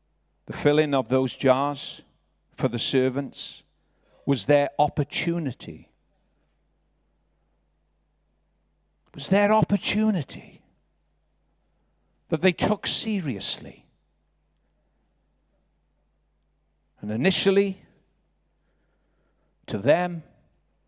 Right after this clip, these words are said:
and to others, it may have seemed as very common and ordinary. But out of those very ordinary actions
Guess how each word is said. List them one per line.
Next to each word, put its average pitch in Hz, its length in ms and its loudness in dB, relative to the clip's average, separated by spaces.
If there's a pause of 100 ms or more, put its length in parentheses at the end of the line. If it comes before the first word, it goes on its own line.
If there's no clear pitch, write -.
and 147 180 0
to 147 180 4
others, 131 540 -6 (960)
it 135 140 -4
may 165 220 2
have 175 140 -4
seemed 147 520 -2
as 117 160 -4
very 131 280 0
common 127 640 -4 (1300)
and 127 240 -2
ordinary. 95 760 -2 (1800)
But 135 100 2
out 214 320 0 (640)
of 131 140 0
those 151 260 4
very 175 440 0 (100)
ordinary 156 760 0
actions 90 960 -10